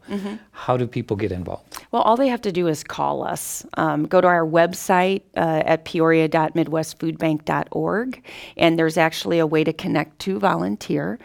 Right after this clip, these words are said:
Speaker 1: Uh, then, or they can also call us at three zero nine, six nine one, five two seven zero. Um, or if you just Google us or look us up online, you'll find our phone number that you can reach out to us. We have such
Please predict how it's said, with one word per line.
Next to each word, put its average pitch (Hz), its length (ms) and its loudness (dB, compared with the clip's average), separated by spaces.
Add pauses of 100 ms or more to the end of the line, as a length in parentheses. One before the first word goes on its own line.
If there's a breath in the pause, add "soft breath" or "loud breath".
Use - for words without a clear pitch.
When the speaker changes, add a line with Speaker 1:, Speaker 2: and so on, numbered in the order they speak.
(380 loud breath)
Speaker 1:
Uh, 160 220 2
then, 170 340 0
or 190 120 4
they 208 200 -2
can 202 180 -6
also 196 300 -4
call - 320 -2
us - 240 -4
at - 140 -2
three 170 180 -2
zero 170 260 -2
nine, 170 340 -2
six - 320 -8
nine 185 360 -2
one, 170 300 -4
five 160 300 -4 (120)
two 175 240 -8
seven 170 520 -4
zero. 160 540 -2 (400 loud breath)
Um, - 320 2
or 170 220 4
if 190 340 -2
you 190 60 -2
just 160 400 -8
Google 180 400 0
us 190 260 -2
or 165 100 0
look 175 200 -2
us 185 120 -6
up 180 200 -2
online, 170 480 0
you'll 170 140 -4
find 165 360 -2
our 160 140 -4
phone 165 280 -4
number 160 280 -4
that 165 180 -6
you 165 60 -10
can 165 180 -10
reach 160 240 -6
out 156 240 -6
to - 220 -6
us. - 280 -8 (600 loud breath)
We 247 180 2
have 180 520 4 (180)
such - 560 2